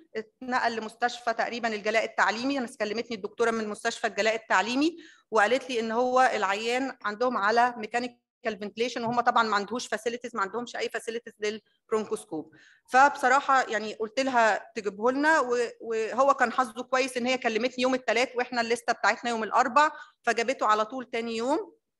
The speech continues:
عملنا له فليكسبل برونكوسكوبي، لقينا الفورين بودي كان موجود في اللور تراكية above الكراينا. كانت المشكلة بتاعتنا إن العيان حجمه صغير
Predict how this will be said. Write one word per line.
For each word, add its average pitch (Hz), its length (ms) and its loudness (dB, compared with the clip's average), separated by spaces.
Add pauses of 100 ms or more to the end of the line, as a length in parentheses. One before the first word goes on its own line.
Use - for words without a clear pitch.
(920)
عملنا 269 380 2
له 262 100 -2
فليكسبل 247 440 -8
برونكوسكوبي، 254 680 -4
لقينا 254 440 -2
الفورين 240 400 -6
بودي 247 280 -4
كان 214 220 -6
موجود 208 400 -2
في - 140 0
اللور 202 720 2
تراكية 254 760 0 (200)
above 233 260 4
الكراينا. 247 720 2 (260)
كانت 311 280 0
المشكلة 262 440 -2
بتاعتنا 285 580 0
إن 240 140 -4
العيان 226 520 0
حجمه 277 300 0
صغير 247 520 0